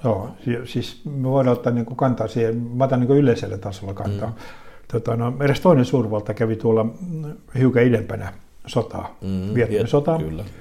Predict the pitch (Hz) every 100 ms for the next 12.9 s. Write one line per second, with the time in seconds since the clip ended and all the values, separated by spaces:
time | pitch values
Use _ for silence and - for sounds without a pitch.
0 | 92 82 - 101 95 120 113 117 160 151
1 | 127 117 110 113 113 113 131 120 107 -
2 | - 117 117 - - 143 127 123 - 117
3 | 120 113 107 117 - 110 110 110 113 110
4 | 135 - 135 120 120 113 127 120 110 104
5 | 107 - 107 110 107 113 117 117 127 143
6 | - - 113 113 - - - - 95 85
7 | 80 - 73 87 - 95 143 139 127 117
8 | 131 - 147 143 135 - - 127 135 139
9 | 147 135 127 123 135 117 95 113 101 113
10 | 113 117 120 110 117 120 143 170 190 104
11 | 95 98 101 92 - 82 - - - 127
12 | 120 131 131 127 131 131 127 101